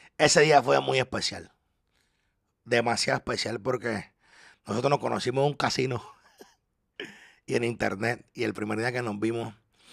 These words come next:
el gordo tiene una, el gordo tiene una hambre demasiada. Este chamaquito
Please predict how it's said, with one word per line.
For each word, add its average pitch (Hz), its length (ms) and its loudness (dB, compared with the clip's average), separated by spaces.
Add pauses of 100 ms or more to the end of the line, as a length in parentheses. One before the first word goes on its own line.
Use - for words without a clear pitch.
(240)
el 131 100 -2
gordo 151 200 4
tiene 165 160 -2
una, 147 380 -2
el 135 100 2
gordo 143 220 6
tiene 156 140 2
una 151 160 6
hambre 131 480 0
demasiada. - 680 -8 (720)
Este - 220 -18
chamaquito 113 680 -8